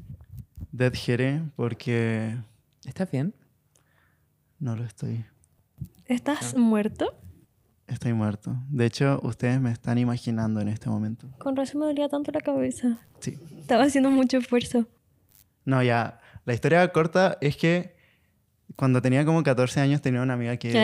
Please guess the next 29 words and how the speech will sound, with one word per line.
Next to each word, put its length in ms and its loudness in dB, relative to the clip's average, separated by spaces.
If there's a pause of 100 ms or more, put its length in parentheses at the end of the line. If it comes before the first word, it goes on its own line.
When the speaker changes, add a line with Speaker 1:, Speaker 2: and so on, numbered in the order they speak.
Speaker 1:
decía 60 4
Speaker 3:
pasado. 420 4 (320)
Speaker 1:
El 180 0
año 200 2
pasado, 520 -2
Speaker 3:
Ujú. 280 2
Speaker 1:
cierto. 460 -4 (340)
Tenía 180 4
una 100 6
amiga 260 6
que 120 -2
decía 220 -2
mucho 340 0
Dead 280 2 (640)
y, 840 -2 (200)
filo, 300 0
pasó 240 -2
el 100 -2
tiempo. 560 -2 (260)
Me 140 -2
puse 280 2
en 180 6
Instagram 420 4
como 220 2
Bad 260 2
Jere 320 2
por 200 2
Bad 200 2
Bunny 400 2